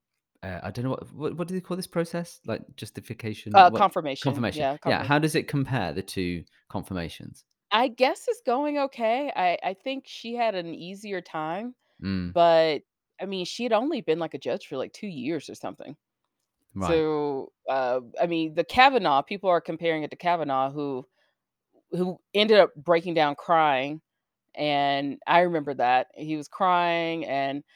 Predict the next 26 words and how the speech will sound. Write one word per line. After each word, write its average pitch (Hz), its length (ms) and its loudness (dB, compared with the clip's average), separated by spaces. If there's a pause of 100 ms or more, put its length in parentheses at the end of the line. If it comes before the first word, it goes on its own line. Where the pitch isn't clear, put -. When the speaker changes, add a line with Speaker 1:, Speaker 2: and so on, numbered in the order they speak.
(260)
Speaker 2:
got 160 160 6
accused 151 500 -4
of 143 140 -4
sexual 143 460 -6
assault 156 520 0
and, 131 260 -4 (520)
you 170 160 0
know, 117 220 -4 (500)
drinking 170 480 -2
and 139 80 0
not 139 140 2
remembering 151 500 -2
things. 180 400 -6 (240)
So 87 140 2
Speaker 1:
Right, - 0 -
Speaker 2:
she's 320 200 0
doing 349 140 6
Speaker 1:
okay. 269 140 6
Speaker 2:
w-, 196 140 -4
much 247 320 2
better 254 300 6
than 226 160 2
Speaker 1:
Yeah, - 20 0
Speaker 2:
that, - 360 4
yeah. 156 320 2
Speaker 1:
yeah. 110 140 0